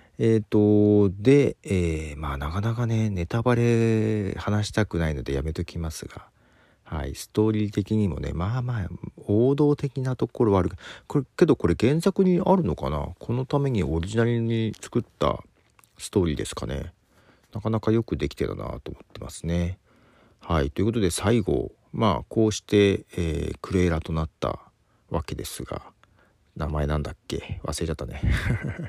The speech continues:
<laughs> はい。えー、まあ、最後に流す曲「ローリングストーン」の曲ですね。日本のタイトルでは「えー、悪魔を憐れむ歌」だったかな。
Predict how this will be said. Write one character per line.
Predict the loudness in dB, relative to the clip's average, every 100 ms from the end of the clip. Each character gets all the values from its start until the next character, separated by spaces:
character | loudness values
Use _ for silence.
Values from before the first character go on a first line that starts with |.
| -14
<laughs> | _ _ _ _ -18 -18 -14
は | -10 -8
い。 | -10 -16 _ -20 -20 -20 -14
え | -10 -8 -8 -8 -4
ー、 |
ま | -2 -4
あ、 | -8
最 | -8 -2 0
後 | 0
に | -4
流 | -2 -4
す | -4
曲 | -8 -6 -6 -2
「ロ | 2 2
ー |
リ | 2
ン | 0
グ | 0
ス | -2
ト | 2 2
ー |
ン」 | 4
の | 0
曲 | -2 -4
で | -4
す | -2
ね。 | 0
日 | 0 0
本 | 0 -2 -2 -2 -2 2
の | 2 2 0 _ -6
タ | 0
イ | 0 -2 -6
ト | -6
ル | -4
で | 0
は | 0 0 -4 _ _ _ _ _ _
「え | -6 -4
ー、 | -2
悪 | -4 -4 -4 -2 2
魔 | 2
を | 0 -2 -2
憐 | 0
れ | 0 0
む | -2 -4 -4 -6
歌」 | -6 -6
だ | -8
っ |
た | -10 -6
か | -4
な。 | -6